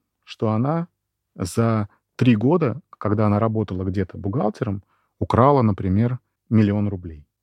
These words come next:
А пока она работала в компании, через эту компанию, эта компания большая, и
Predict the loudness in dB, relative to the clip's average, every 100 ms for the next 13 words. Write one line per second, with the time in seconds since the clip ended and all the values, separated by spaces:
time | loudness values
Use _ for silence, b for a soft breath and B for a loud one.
0 | _ 2 4 4 0 _ _ -2 2 2
1 | 2 0 -2 -2 -4 -8 -6 -8 -4 -2
2 | -2 -2 -4 -10 _ _ _ _ -6 -2
3 | 0 0 -2 -2 -2 2 2 4 0 -2
4 | -2 0 2 0 -2 -6 -6 -4 -2 -4
5 | -10 _ -4 0 2 2 2